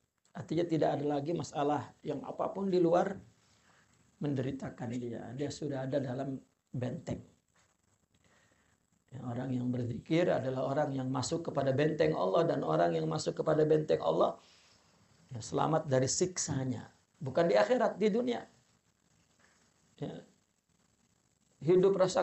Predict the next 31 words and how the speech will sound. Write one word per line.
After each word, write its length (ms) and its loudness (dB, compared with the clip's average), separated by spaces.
kurang 380 6
itu 100 0
siksa 400 2
Allah, 320 2
karena 300 -4
tidak 340 -2
bersyukur, 640 -6
disiksa 500 -2
oleh 160 -2
Allah. 300 -6
Siksaannya 560 0
rasa 240 -4
kurang 380 0
saja, 300 -4
itu 160 -4
kita 260 -4
tengah 240 0
disiksa 480 -2
itu. 240 -8
Kita 220 2
jangan 260 4
nunggu 220 2
disiksa 340 2
betul, 400 4
itu 160 2
pun 160 0
sudah 240 0
betul-betul 480 0
siksa 480 -4
tuh. 160 -18
Ya, 360 -2